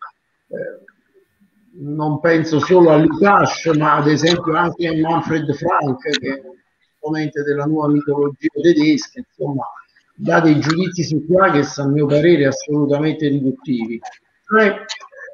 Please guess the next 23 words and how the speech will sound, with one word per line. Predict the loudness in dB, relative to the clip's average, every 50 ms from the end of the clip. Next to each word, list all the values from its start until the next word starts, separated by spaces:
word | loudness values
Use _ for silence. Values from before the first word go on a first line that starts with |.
| -16 -8 0
quindi | 2 4 6 6 6 6 6 4 2 0 -4 -14 -18 -18 -16 -16 -14
è, | -12 -10 -8 -6 -4 -2 -2 -2
è | 0 2
interessante | 2 2 2 0 2 4 6 6 8 6 6 2 0 0 2 4 4 4 2 2 2 2 0
sia, | 0 0 -2 0 2 4 4 4 4 4 2 2
eh, | 0 0 0 0 -2
per | -2 -2 -2 -2 -2
capire | -2 -2 -2 -2 -2 -4 -6 -4 -2 -2
un | -2 -2 -4 -4
po' | -2 0
lo | 2 2 0
sviluppo | 0 -2 -4 -4 -2 -2 0 -2 -2 -4 -4 -4 -2
del | -2 -2 -4 -4
pensiero | -6 -6 -6 -6 -6 -4 -2 -2 0 0 -2 -2
di, | -4 -4 -4 -4
di | 0 2 2
Evola, | 2 2 2 0 0 0 2 2 4 2 2 0 -4 -8 -12 -10 -10 -10 -6 -4 -2
eh, | 0 0 0 0
ma | 2 2 4 4 4 4 4 4
anche, | 4 4 2 2 2 2 2 2 2
diciamo, | 2 2 -2 -2 -4 -4 -4 -4 -4 -2 -2 -2 -2
come | -2 -4 -4 -4 -4 -4
dire, | -2 -2 -2 -2 -2 -2 -4 -6 -8 -10 -14 _